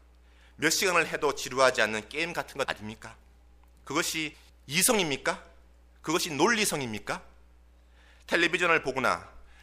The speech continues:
라디오를 듣거나 신문을 읽거나 소설을 읽는 것이 지적 활동입니까? 물론 아닙니다. 그렇다면 이 서머나 교회에서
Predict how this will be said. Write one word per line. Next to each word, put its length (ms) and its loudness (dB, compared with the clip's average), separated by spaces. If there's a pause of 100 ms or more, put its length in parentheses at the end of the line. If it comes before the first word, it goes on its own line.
(120)
라디오를 460 8
듣거나 460 -2 (440)
신문을 580 0
읽거나 480 2 (400)
소설을 520 4
읽는 200 -4
것이 240 -2
지적 400 4
활동입니까? 580 2 (840)
물론 300 0
아닙니다. 500 -6 (480)
그렇다면 480 -2 (640)
이 220 2
서머나 400 8
교회에서 600 2